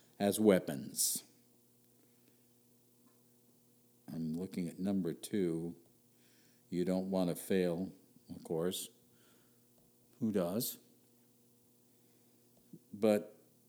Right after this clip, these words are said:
with a second look, how about that? Failure is the only thing that every human being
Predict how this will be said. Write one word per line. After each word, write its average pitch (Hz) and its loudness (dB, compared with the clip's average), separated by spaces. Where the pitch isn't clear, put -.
with 123 8
a 120 6
second 131 6
look, - 2
how 107 0
about 101 -2
that? 76 -6
Failure 175 12
is 127 8
the 123 10
only 139 8
thing 127 8
that 92 6
every 120 4
human 110 6
being 80 0